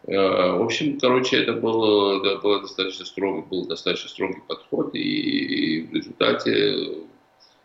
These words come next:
э, мы переломали социальный менталитет до этой реформы, до этих изменений. Обычно грузины считали, что, э, да, пример для подражания — это уличные хулиганы и воры в законе в детстве.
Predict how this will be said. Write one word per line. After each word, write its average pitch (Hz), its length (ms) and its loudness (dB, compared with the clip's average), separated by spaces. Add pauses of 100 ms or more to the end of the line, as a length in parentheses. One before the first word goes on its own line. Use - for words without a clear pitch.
(120)
э, 67 340 -4
мы 95 540 2
переломали 92 600 0
социальный 85 500 -4
менталитет 90 720 -6 (240)
до 107 200 4
этой 92 320 2
реформы, 87 560 -4
до 92 140 0
этих - 260 -4
изменений. 85 640 -12 (460)
Обычно 95 460 -2
грузины 92 380 -4
считали, 85 360 0
что, 80 920 -2
э, 80 40 -16 (280)
да, 87 160 0
пример 87 380 0
для 87 80 0
подражания — 82 920 -4 (120)
это 80 360 0 (320)
уличные 90 420 0
хулиганы 85 480 0
и 80 40 0
воры 82 180 2
в 80 60 -6
законе 156 320 2
в 156 60 0
детстве. 92 440 0